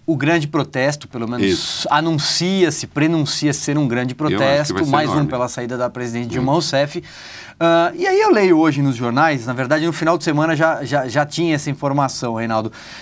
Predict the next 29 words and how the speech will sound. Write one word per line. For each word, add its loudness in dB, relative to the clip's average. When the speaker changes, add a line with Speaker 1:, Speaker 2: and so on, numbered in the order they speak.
Speaker 1:
ah, 4
de -4
que -2
a 4
Dilma 0
resolveu 2
participar 2
do 0
programa 2
do 0
P 2
T, 2
programa 0
raivoso, 0
provavelmente, -2
do -2
Speaker 2:
Exatamente. -2
Speaker 1:
P 0
T, -20
que 0
vai 4
ao 0
ar 2
no -4
dia 2
seis, 0
dez 2
dias 2
antes. -2